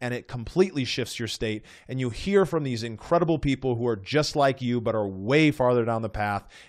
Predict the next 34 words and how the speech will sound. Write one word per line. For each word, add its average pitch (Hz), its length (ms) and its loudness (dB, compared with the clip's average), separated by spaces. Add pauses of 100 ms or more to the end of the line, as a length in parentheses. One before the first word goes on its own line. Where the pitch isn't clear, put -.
and 113 140 -4
it 107 60 -6
gets 120 220 -4
really 120 260 -2
inspiring, 107 640 -4 (260)
and 110 180 -4
it 113 140 -6
ends 170 220 0
up 139 140 6
really 143 280 4
kind 143 160 -2
of 101 100 -6
filling 160 400 2
up 139 140 0
your 113 100 -4
tank. 143 340 -6 (120)
And 123 120 -8
so 131 300 4 (280)
when 139 120 -2
you 135 80 4
take - 280 4
all 170 140 6
these 131 200 -4
things 127 280 -4
together, 113 480 -2 (220)
when 123 120 -6
you're 120 140 0
learning 165 540 4 (120)
from 127 360 -2 (140)
a 117 60 -6
variety 123 440 4
of 123 40 0
different 110 240 -4
people, 104 420 -6